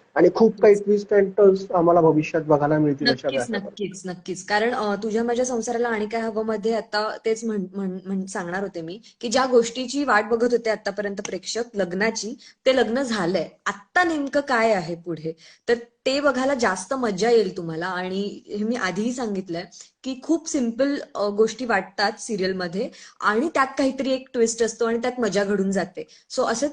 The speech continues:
Speaker 2: खूप, अ, एपिसोड्स आहेत पुढे की ज्याच्यात तुम्हाला असं सिंपल वाटणाऱ्या गोष्टी पण आम्ही twist and turns घेऊन त्याच्यात येणार आहोत आणि ते twist and turns तुम्हाला नक्की आवडतील.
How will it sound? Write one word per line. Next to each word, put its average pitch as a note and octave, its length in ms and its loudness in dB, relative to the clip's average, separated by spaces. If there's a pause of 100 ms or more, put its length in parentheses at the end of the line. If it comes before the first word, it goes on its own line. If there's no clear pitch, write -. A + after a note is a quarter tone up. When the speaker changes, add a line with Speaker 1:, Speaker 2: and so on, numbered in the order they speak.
(220)
Speaker 2:
खूप, F4 680 2
अ, A3+ 200 2
एपिसोड्स A#3 540 0
आहेत G#3 220 2
पुढे A3 300 0
की A#3+ 140 -4
ज्याच्यात A3 380 -2
तुम्हाला A3+ 260 -2
असं A3 180 -4
सिंपल A3 360 -2
वाटणाऱ्या A3 400 -4
गोष्टी G#3+ 320 -4
पण A#3 200 -4 (300)
आम्ही A3 340 0
twist A#3+ 340 2
and A#3 80 0 (100)
turns A3 280 -2
घेऊन G#3 260 0
त्याच्यात G3 300 -6
येणार F#3 280 -4
आहोत F3 200 -8 (300)
आणि F#3 180 -2
ते A#3 220 4
twist A3 280 -2
and A3+ 160 -4
turns G#3+ 200 -4
तुम्हाला G#3+ 200 -2
नक्की A3 380 -2
आवडतील. F3 440 -2